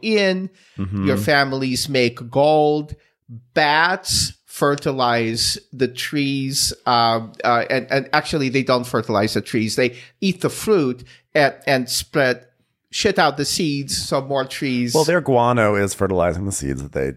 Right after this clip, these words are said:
Speaker 1: That,
Speaker 2: they
Speaker 1: that,
Speaker 2: poop
Speaker 1: that, that's
Speaker 2: everywhere.
Speaker 1: true. That's true. Uh, I, I was thinking, like, fertilize in terms of pollen, like bees,
Speaker 2: Yeah, yeah,
Speaker 1: but,
Speaker 2: yeah. No,
Speaker 1: but
Speaker 2: no, no, yeah.
Speaker 1: you're, you're absolutely right that that's how it works.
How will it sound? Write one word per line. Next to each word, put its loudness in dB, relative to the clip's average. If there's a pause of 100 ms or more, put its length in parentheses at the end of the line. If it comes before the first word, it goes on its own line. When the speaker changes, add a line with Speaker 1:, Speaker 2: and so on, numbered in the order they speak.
Speaker 1:
That, 0
Speaker 2:
they -4
Speaker 1:
that, -12
Speaker 2:
poop -
Speaker 1:
that, 2
that's 4
Speaker 2:
everywhere. 2
Speaker 1:
true. -2
That's 0
true. 2 (100)
Uh, 0 (120)
I, -2 (100)
I 4
was 0
thinking, -2
like, 0
fertilize 0
in -6
terms -4
of -6
pollen, 0
like -6
bees, -2
Speaker 2:
Yeah, 4
yeah, 4
Speaker 1:
but, 2
Speaker 2:
yeah. 0
No, -2
Speaker 1:
but 2
Speaker 2:
no, -2
no, 0
yeah. -2 (340)
Speaker 1:
you're, 0
you're 2
absolutely 0
right 0
that -4
that's 0
how 2
it -10
works. -4